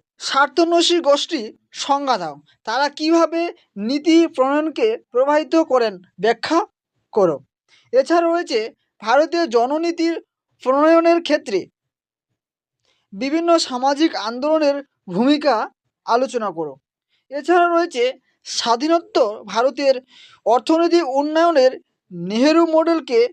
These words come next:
সমালোচনামূলকভাবে ব্যাখ্যা করো। তো এই ছিল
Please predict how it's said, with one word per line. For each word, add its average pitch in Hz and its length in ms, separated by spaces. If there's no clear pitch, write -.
সমালোচনামূলকভাবে 302 1300
ব্যাখ্যা 226 360
করো। 180 220
তো 240 100
এই 302 280
ছিল 339 220